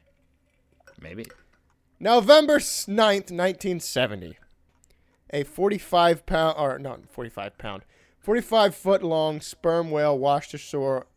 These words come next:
Speaker 2: at Florence on the central Oregon coast. The carcass was sixteen thousand pounds. At the time, the Oregon beaches were under the jurisdiction of the,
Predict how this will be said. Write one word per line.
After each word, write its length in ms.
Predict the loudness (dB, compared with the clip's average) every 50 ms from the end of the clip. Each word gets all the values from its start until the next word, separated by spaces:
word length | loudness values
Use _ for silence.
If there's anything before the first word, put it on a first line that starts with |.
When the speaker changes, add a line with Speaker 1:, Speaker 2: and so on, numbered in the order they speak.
| _ _ _ _
Speaker 2:
at 200 | -12 -12 -12 -12
Florence 600 | _ _ _ -10 -8 -6 -6 -6 -8 -12 -16 -20 _ -14
on 140 | -14 -14
the 60 | -14 -16
central 580 | -14 -10 -10 -10 -10 -8 -8 -8 -8 -8 _ _ _
Oregon 400 | 0 2 2 2 2 0 -2 -4 -4 -4
coast. 460 | 2 6 6 6 4 2 -10 -20 _ _ _ _ _ _ _ _ _ _ _ _ _ _ _ _ _ _ _
The 60 | _
carcass 420 | _ 2 2 2 4 2 -4 -4 2
was 220 | 2 2 2 2
sixteen 720 | -4 -4 0 0 0 0 -2 -14 _ -4 -4 -2 -2 -4 -6
thousand 800 | -8 -14 -4 2 4 4 6 6 4 4 4 0 -2 -2 -2
pounds. 680 | _ 0 2 4 4 4 2 2 0 -6 -10 -18 _ _ _ _ _ _ _ _ _ _ _ _ _ _ _ _ _ _ _ _ _ _ -6 -2
At 220 | -2 -2 -2 -2
the 40 | -10
time, 340 | -6 -4 -2 -2 -2 -4 -4
the 60 | 0
Oregon 300 | 0 0 0 0 -4 -8
beaches 460 | -6 -6 -8 -6 -6 -10 -12 -10 -8
were 200 | -8 -8 -6 -6
under 300 | -6 -8 -6 -6 -6 -6
the 80 | -6 -6
jurisdiction 580 | -8 -6 -6 -6 -8 -8 -12 -12 -12 -10 -12
of 140 | -12 -10 -10
the, 120 | -12 -16